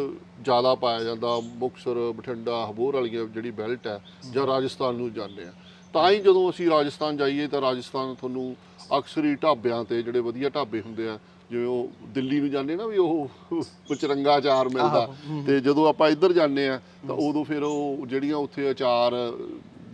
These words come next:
Speaker 1: ਵੰਨਗੀਆਂ ਮਿਲਦੀਆਂ ਤੇ ਉਹਨਾਂ ਦੇ ਵਿੱਚ ਇਹਦਾ ਅਚਾਰ ਖਾਸ ਤੌਰ ਤੇ ਤੁਹਾਨੂੰ ਅਚਾਰ ਵੀ ਮਿਲਦਾ। ਔਰ ਕਈ ਢਾਬਿਆਂ ਵਾਲੇ ਜਾਂ ਜਿਹੜੇ ਅੱਜ ਕੱਲ੍ਹ ਤਾਂ ਉਹ ਜਿਵੇਂ ਫਾਰਮ ਟੂਰਿਜ਼ਮ ਉੱਥੇ ਬਹੁਤ ਆ ਹਨਾ,
Speaker 2: ਹਾਂਜੀ, ਹਾਂਜੀ।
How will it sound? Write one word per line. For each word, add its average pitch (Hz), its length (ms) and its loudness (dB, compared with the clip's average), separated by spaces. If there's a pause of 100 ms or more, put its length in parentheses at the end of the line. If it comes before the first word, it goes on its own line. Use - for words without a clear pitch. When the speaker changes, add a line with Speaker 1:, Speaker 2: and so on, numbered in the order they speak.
(140)
Speaker 1:
ਵੰਨਗੀਆਂ 123 480 -2
ਮਿਲਦੀਆਂ 120 380 -4
ਤੇ 135 80 -8
ਉਹਨਾਂ 139 280 -6
ਦੇ 143 60 -6
ਵਿੱਚ 131 260 -6 (360)
ਇਹਦਾ 156 220 0
ਅਚਾਰ 123 360 2
ਖਾਸ 113 320 -6
ਤੌਰ 120 260 -4 (100)
ਤੇ 113 120 -4
ਤੁਹਾਨੂੰ 113 420 -10 (480)
ਅਚਾਰ 123 360 2
ਵੀ 139 120 0
ਮਿਲਦਾ। 131 320 0
ਔਰ 147 200 0
ਕਈ 143 260 0
ਢਾਬਿਆਂ 127 440 0
ਵਾਲੇ 120 300 0
ਜਾਂ 120 340 -2 (420)
ਜਿਹੜੇ 127 240 4
ਅੱਜ 113 100 -2
ਕੱਲ੍ਹ 123 180 -2
ਤਾਂ 127 120 -4
ਉਹ 127 260 0 (160)
ਜਿਵੇਂ 117 140 -6
ਫਾਰਮ 120 280 2
ਟੂਰਿਜ਼ਮ 123 460 -4
ਉੱਥੇ 120 180 -6
ਬਹੁਤ 123 300 -2
ਆ 123 180 0
ਹਨਾ, 160 120 -4 (200)
Speaker 2:
ਹਾਂਜੀ, 135 180 -10
ਹਾਂਜੀ। 123 160 -12